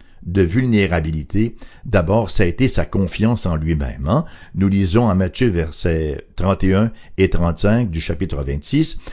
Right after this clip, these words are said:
Alors Jésus leur dit, « Je serai pour vous tous cette nuit une occasion de chute, car il est écrit, Je frapperai le berger, et les brebis du troupeau seront dispersées. » Pierre lui répondit, «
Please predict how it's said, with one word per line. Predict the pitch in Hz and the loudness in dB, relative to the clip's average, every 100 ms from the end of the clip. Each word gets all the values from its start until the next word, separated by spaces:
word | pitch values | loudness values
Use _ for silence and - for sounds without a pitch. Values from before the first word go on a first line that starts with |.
| - - | -8 0
Alors | 92 107 | 2 2
Jésus | 98 104 98 120 | 2 2 2 2
leur | 101 90 | 2 0
dit, « | 85 110 110 - - - | 0 0 0 -10 -20 -10
Je | 104 110 160 | -2 2 2
serai | - 175 202 | 2 0 0
pour | 190 123 85 | 2 2 2
vous | 101 | -2
tous | - - 135 - - - | 0 2 0 0 -6 -6
cette | - 101 - | -4 -2 0
nuit | 85 87 98 110 - - - | 0 2 2 0 -4 -4 2
une | 107 | 4
occasion | 104 98 90 76 95 | 2 2 0 0 -2
de | 82 80 | -2 -4
chute, | - 95 - - - - | -2 -2 -2 -8 -10 0
car | 95 85 | 2 2
il | 92 | 0
est | 87 | 0
écrit, | 87 - 90 110 - - - | -2 0 -2 -2 -4 -14 -8
Je | 85 101 | 2 2
frapperai | - 123 120 117 117 | 4 0 0 2 2
le | 92 | 2
berger, | 92 90 73 71 90 - - - | 2 0 -2 -6 -6 -8 -20 -2
et | 101 | 0
les | 98 110 | 4 4
brebis | 101 120 113 135 | 4 2 2 0
du | 104 | -2
troupeau | - 95 - 123 | -2 -4 -2 -2
seront | - 95 90 90 | 0 0 0 0
dispersées. » | 76 87 - 87 78 - 76 65 - - - | -2 -6 -4 -4 -4 -6 -10 -12 -14 -18 -2
Pierre | 85 85 | 2 2
lui | 82 87 | 2 0
répondit, « | 87 - 90 95 | 0 0 0 -2